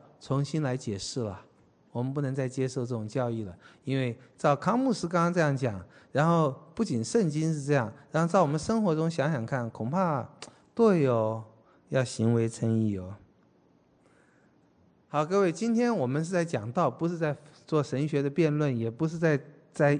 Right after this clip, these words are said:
一个字一个字解经，所以我不能讲那么详细。其实答案非常简单。第一个，我们绝对相信新约，起码传统的啦，我也是这样相信，新约旧约是没有冲突的。耶稣、保罗、摩西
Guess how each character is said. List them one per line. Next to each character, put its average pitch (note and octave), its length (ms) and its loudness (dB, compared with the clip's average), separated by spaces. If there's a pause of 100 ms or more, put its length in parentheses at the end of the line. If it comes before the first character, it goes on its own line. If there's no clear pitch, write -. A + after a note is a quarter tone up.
一 F3+ 120 0
个 F3 80 4
字 E3+ 200 -2
一 E3 40 0
个 D#3 80 -2
字 D3 120 2
解 B2 220 -2
经， D3 240 0
所 D3 140 0
以 - 20 4
我 A#2 140 0
不 A3+ 160 0
能 G3+ 120 2
讲 B2+ 240 2
那 D3+ 60 -2
么 D3 100 -2
详 B2 240 -4
细。 C3 240 -4 (280)
其 - 180 -6
实 F#3+ 80 -4
答 C3 180 0
案 E3+ 240 0 (120)
非 F#3+ 100 -2
常 E3+ 180 -2
简 A2 240 -6
单。 A#2 240 -8 (200)
第 A#3 80 -2
一 C#4 60 0
个， C4 60 0
我 B2+ 120 2
们 D#3+ 100 -2
绝 D#3+ 160 0
对 G3+ 160 2
相 F#3+ 240 0
信 E3 160 0
新 F#3 220 -4
约， F3+ 160 0 (720)
起 - 200 -2
码 D#3+ 120 6
传 D#3 300 6
统 C3+ 180 2
的 A#2 80 2
啦， G#2+ 200 2
我 C3 120 6
也 D3+ 80 8
是 C#3 140 0
这 D#3 80 2
样 C#3+ 100 2
相 D3+ 260 0
信， D3+ 140 -4 (320)
新 A3 220 0
约 A#3+ 100 4
旧 A3 140 2
约 F#3+ 160 4
是 F#3+ 80 0
没 G3+ 100 4
有 A3+ 120 8
冲 G#3 240 2
突 G#3 160 4
的。 F3 100 4
耶 A#3 160 2
稣、 B3 160 -4
保 C#3 280 6
罗、 D3 200 8
摩 F3 220 2
西 A3 180 -4